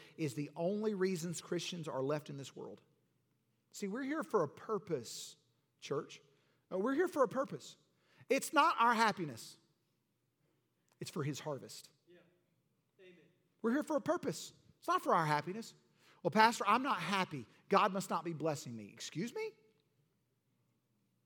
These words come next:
Speaker 1: If you're breathing, God is blessing. If God has allowed you to take another breath, he has blessed you more than we deserve. We talked about that last week.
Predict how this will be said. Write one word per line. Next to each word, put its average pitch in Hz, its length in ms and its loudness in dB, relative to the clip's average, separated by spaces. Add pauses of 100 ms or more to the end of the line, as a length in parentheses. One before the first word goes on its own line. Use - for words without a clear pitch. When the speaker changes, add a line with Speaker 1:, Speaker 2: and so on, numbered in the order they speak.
(240)
Speaker 1:
If 170 180 -6
you're 233 220 2 (880)
breathing, 226 420 4 (1500)
God 165 180 4
is 143 100 -2
blessing. 175 360 -6 (1600)
If 165 120 -2
God 220 360 10
has 190 220 4 (180)
allowed 202 420 8
you 214 80 -2
to 170 40 -10
take 233 160 4
another 196 240 4
breath, 214 360 6
he 214 140 -4
has 156 120 0
blessed 165 320 -4
you 107 120 -16 (500)
more 202 160 6
than 190 100 0
we 180 100 0
deserve. 160 380 -2
We 131 60 -4
talked 147 180 -6
about 135 140 -6
that 151 120 -8
last 220 220 -12
week. 113 160 -14